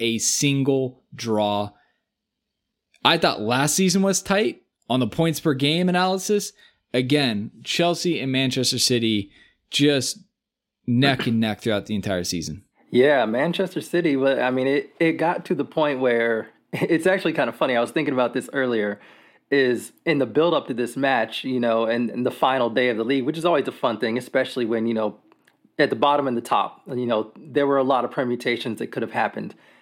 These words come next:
Speaker 2: And obviously for us at Chelsea, we were making sure that we needed to, to win this title to make sure that, like, we didn't waste the season that we've had and trip up.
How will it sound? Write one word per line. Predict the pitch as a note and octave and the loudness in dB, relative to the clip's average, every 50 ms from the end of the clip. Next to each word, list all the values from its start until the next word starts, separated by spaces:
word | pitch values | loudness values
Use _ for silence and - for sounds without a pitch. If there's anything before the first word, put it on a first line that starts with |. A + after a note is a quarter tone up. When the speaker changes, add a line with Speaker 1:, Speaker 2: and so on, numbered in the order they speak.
| _ _ - | _ _ -2
Speaker 2:
And | C3 A#2+ A2 | 0 2 4
obviously | A#2+ A#2+ A#2 A#2+ A2+ - - A#2+ | 4 2 2 0 -2 -4 -6 -6
for | - - B2+ B2 | -4 0 0 2
us | A#2+ A#2 - - | 0 0 -4 -10
at | - | -6
Chelsea, | - - A#3 G3+ F#3 - D3 | -2 0 0 0 0 0 0
we | B2 B2 B2 | 0 2 0
were | B2 A#2 | 0 0
making | A2 B2 A#2+ A#2+ - A#2+ | 0 -2 -4 -2 -4 -4
sure | A2 - - B2+ A#2+ A#2 | -4 -2 0 2 2 2
that | A2 A#2 A2 G#2 - - - - - _ _ _ _ _ _ _ _ - | 2 2 0 0 -2 -8 -20 -20 -20 _ _ _ _ _ _ _ _ -12
we | - A2+ G#2+ C3+ E3+ G3+ G3 | -10 -4 2 2 4 4 6
needed | F3 D#3+ C#3+ C3+ B2+ G#2 | 4 4 4 2 0 -2
to, | - C3+ A#2 G#2+ G2 - - | -2 -6 -6 -6 -8 -10 -6
to | - D3 A#2+ A2 A#2 A#2+ - - - | -2 -2 -2 -2 -4 -8 -10 -10 -10
win | D#3 C3+ D3 E3 D#3 C3+ | -4 2 2 2 4 4
this | C3+ C3 B2 B2+ | 2 0 -2 -4
title | - - C3 B2+ A#2+ A#2+ | -2 -2 0 0 0 0
to | A2 A#2+ | 0 0
make | A#2+ B2 A#2+ A#2+ A#2+ | 0 0 0 -2 -2
sure | - - C#3 B2 A#2+ A2+ | -6 -4 -2 0 0 0
that, | G#2 A2+ A2 | 0 0 0
like, | G#2+ G#2+ G#2+ G#2+ G#2+ - - _ _ _ _ _ _ _ _ _ _ _ _ _ _ _ _ _ _ _ _ _ _ _ _ _ _ _ _ _ _ _ _ - | 0 0 0 0 -2 -6 -12 _ _ _ _ _ _ _ _ _ _ _ _ _ _ _ _ _ _ _ _ _ _ _ _ _ _ _ _ _ _ _ _ -12
we | - D3+ C#3+ D#3+ F3+ | -6 2 2 4 6
didn't | F3 E3 D#3 C#3 B2+ | 6 4 4 2 2
waste | A#2 C3+ B2+ A#2 A2 - | 2 2 2 2 -2 -4
the | - A#2+ | -8 -8
season | - - C#3+ B2+ G#2 G#2 A2 | -4 -2 -2 -2 -2 -2 -4
that | G#2 - | -4 -4
we've | - A2 G#2+ | -6 -8 -6
had | G#2+ A2 - - - C3 - _ _ _ _ _ _ _ _ - | -4 -4 -4 -4 -6 -8 -10 _ _ _ _ _ _ _ _ -2
and | - B2 A2 G#2 G#2+ G#2+ A2 G#2 - - - _ _ - | 0 2 2 2 2 2 0 -2 -4 -8 -16 _ _ -12
trip | - - D3+ C3+ - - | -4 0 0 0 2 2
up. | C3 A#2 G#2+ - - _ | 0 0 0 -2 -8 _